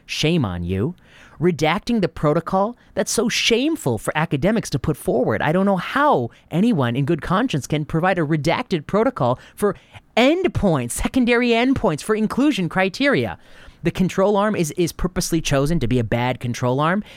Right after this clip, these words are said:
and the fact that they're not going in the third line but going in the second line as well is overreaching for large market share.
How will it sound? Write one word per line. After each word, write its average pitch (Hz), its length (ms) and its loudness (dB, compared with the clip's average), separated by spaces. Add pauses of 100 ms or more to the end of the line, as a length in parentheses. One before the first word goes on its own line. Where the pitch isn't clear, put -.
and 143 280 0
the 131 100 0
fact 160 320 -2
that 139 100 -4
they're 131 140 0
not 131 320 -2
going 123 280 0
in 117 200 -2 (100)
the 131 80 -2
third 143 300 0
line 117 260 0
but 104 140 -4
going 127 220 2
in 120 80 0
the 110 80 -2
second 120 280 -2
line 107 240 0
as 107 100 -2
well 139 220 2
is 131 160 -2
overreaching 120 560 -2
for 113 160 -4
large 101 300 -2
market 101 340 -6
share. 78 300 -8